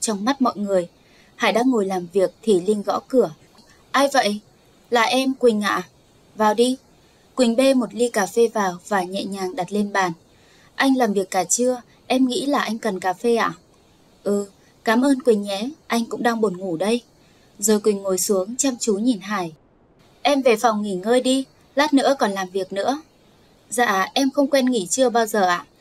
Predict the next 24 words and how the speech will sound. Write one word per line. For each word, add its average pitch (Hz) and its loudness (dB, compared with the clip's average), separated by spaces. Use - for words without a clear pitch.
Anh 254 4
uống 226 2
cà 277 2
phê 254 2
đi 254 -2
không 254 0
nguội 247 0
mất 277 -2
ngon." 262 -2
Hải 220 0
đang 240 0
định 233 -4
đưa 247 2
ly 240 -8
cà 202 -4
phê 226 2
lên 214 -2
uống 202 -4
thì 233 2
Đạt 180 -2
bạn 185 -2
Hải 175 -10
đi 208 -2
vào. 185 -4